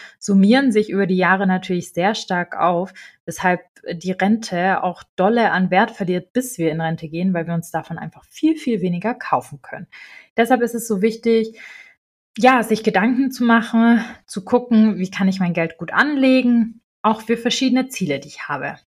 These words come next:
Es ist so, ihr kennt es ja so ein bisschen, wenn ich jetzt natürlich ein, äh, kurzfristiges Ziel habe, dann eignet sich zum Beispiel ein Tagesgeldkonto, das wäre unter ein Jahr ein kurzfristiges Ziel,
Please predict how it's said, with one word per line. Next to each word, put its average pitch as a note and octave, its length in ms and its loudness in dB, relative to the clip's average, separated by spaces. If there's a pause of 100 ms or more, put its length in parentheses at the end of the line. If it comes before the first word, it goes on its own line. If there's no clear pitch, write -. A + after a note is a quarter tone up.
Es G3 180 -6
ist G#3+ 140 -4
so, B3+ 240 -2 (1080)
ihr F#3+ 80 -6
kennt G3 200 -4
es G3 100 -4
ja G3 100 2
so G3 100 0
ein F#3+ 80 2
bisschen, A3 440 -2 (340)
wenn F#3+ 100 2
ich F#3+ 80 0
jetzt G3+ 160 0
natürlich G3 460 -2
ein, F3 440 -4
äh, E3 240 -6
kurzfristiges A#3+ 720 -4
Ziel G#3 300 -2
habe, F#3+ 240 -2
dann E3+ 160 -2
eignet E3+ 400 -4
sich - 160 -16
zum D#3+ 120 -10
Beispiel D3+ 260 -12
ein - 40 -14
Tagesgeldkonto, G3 1200 -2
das F#3+ 180 -10
wäre D#3+ 160 -6
unter E3 300 -6
ein D#3+ 180 -8
Jahr G3+ 420 2 (320)
ein F#3+ 80 -4
kurzfristiges F#3+ 840 -8
Ziel, F#3 420 -2